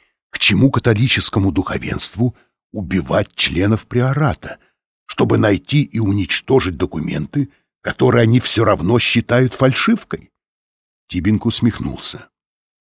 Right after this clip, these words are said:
Гарвардские башни слоновой кости размягчили вас, Роберт. Да, нынешнее римское духовенство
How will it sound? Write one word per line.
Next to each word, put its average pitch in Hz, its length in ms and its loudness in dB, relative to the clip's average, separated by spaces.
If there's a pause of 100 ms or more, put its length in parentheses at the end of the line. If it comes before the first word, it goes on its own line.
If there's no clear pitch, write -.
(920)
Гарвардские 101 840 2
башни 82 540 0
слоновой 90 600 0
кости - 720 -2 (260)
размягчили - 760 0
вас, - 280 -2
Роберт. - 560 -10 (280)
Да, - 460 2
нынешнее 151 720 6
римское 117 460 2
духовенство 87 1040 -2